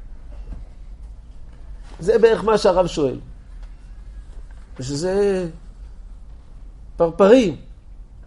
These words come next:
יש הערצה מתוך סיגובה, נכשלת בדרכי החיים, והאנשים המקושרים עימה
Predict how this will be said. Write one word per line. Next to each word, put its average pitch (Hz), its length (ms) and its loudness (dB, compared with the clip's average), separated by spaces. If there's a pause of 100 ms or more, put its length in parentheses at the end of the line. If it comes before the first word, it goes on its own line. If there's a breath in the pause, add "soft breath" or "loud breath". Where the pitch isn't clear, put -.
(280)
יש 202 320 8
הערצה 175 420 6
מתוך 180 300 6
סיגובה, 180 580 4 (440 soft breath)
נכשלת 156 540 6
בדרכי 160 360 4
החיים, 190 480 4
והאנשים 170 440 4
המקושרים 202 680 8
עימה 160 320 2